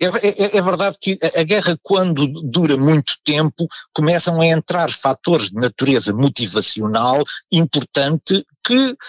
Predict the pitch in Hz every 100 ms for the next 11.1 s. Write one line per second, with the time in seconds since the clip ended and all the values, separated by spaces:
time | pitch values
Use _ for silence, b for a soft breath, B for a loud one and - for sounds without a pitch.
0 | B _ 143 135 120 113 107 95 98 110
1 | 190 190 214 208 156 131 - 104 113 135
2 | - 143 139 95 - - - - 82 -
3 | 107 127 160 B B B - 98 95 95
4 | 90 92 90 92 92 95 95 87 104 104
5 | 92 90 90 82 92 98 - 87 175 208
6 | 143 107 95 98 120 110 95 92 92 101
7 | 95 - 120 160 214 185 147 113 - 87
8 | 92 85 113 165 170 175 135 - - 131
9 | 156 165 156 139 131 113 110 151 170 165
10 | - 110 - 160 180 - 107 95 90 85
11 | 87